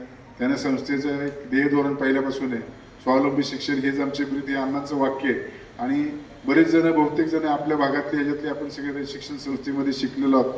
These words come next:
आपले पालक सगळे रयत शिक्षण संस्थेमध्ये शिकलेले आहेत, त्यांना ह्या सगळ्या गोष्टी ज्ञात आहेत, त्यांना ह्या सगळ्या गोष्टी माहिती आहेत. कुठेही शिक्षण असं बाकीचं, जर आता उदाहरण मा-, माझंच सांगायचं झालं तर मी माझ्या मुलगीला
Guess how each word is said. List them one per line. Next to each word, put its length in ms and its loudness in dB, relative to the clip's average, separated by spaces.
आपले 200 -2
पालक 320 0
सगळे 280 -4
रयत 180 0
शिक्षण 280 -8
संस्थेमध्ये 500 -6
शिकलेले 380 -2
आहेत, 120 0
त्यांना 200 4
ह्या 120 2
सगळ्या 300 0
गोष्टी 280 0
ज्ञात 320 6
आहेत, 120 2
त्यांना 200 -2
ह्या 120 2
सगळ्या 220 -4
गोष्टी 300 -8
माहिती 400 0
आहेत. 120 -2
कुठेही 600 2
शिक्षण 360 -2
असं 320 -2
बाकीचं, 380 -2
जर 160 0
आता 400 -2
उदाहरण 320 2
मा-, 260 2
माझंच 380 2
सांगायचं 360 2
झालं 240 2
तर 80 -4
मी 120 -2
माझ्या 260 -2
मुलगीला 440 -2